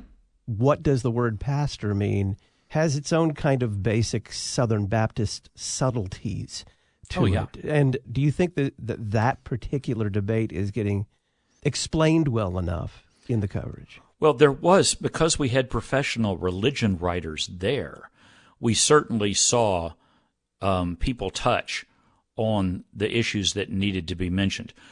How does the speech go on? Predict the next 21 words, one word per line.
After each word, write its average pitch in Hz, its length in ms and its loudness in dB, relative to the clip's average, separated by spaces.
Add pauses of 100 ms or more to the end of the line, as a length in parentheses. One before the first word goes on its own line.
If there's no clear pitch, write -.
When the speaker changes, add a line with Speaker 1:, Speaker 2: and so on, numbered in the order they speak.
(160)
Speaker 2:
But 127 240 0
let 165 160 -2
me, 185 160 -2
let 156 140 0
me 135 100 0
point 135 300 2
out 131 160 4
here, 80 240 -4 (800)
and 117 200 2
I 107 160 0
think, 143 420 2 (420)
obviously, 127 440 2
you 98 160 -2
were 117 100 0
talking 110 380 0
to 90 60 -4
Bob 90 220 -2
Smetana, 87 760 -4
a 95 100 -8
Nashville 98 640 -4 (420)
pro 95 520 0